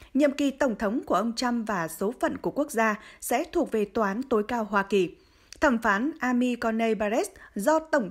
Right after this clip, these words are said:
thống bổ nhiệm đã ở đó hơn cả dự kiến, có lẽ là ý trời. Sự gian lận bất tận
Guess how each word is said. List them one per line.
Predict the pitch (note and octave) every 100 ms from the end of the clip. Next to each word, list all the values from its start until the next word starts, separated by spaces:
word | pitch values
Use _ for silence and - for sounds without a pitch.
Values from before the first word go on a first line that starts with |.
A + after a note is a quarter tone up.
| -
thống | G#3+
bổ | F#4
nhiệm | A3 F#3+ G3 F#3
đã | C4+
ở | - C4+ F#3
đó | G3 G#3 F4
hơn | - E4 D#4
cả | C4+
dự | E3 D#3
kiến, | - A3+ A3 D4 - - -
có | B3
lẽ | C#4 A3+ G4
là | - F#3+ -
ý | F3+
trời. | F3+ G#3 E3 - _ _ _ _ _ _ - - _ _ _
Sự | - D4 A#3+
gian | F#3+ G3 E4+
lận | C#4+ A#3+ F3
bất | G#3+ -
tận | C4 E3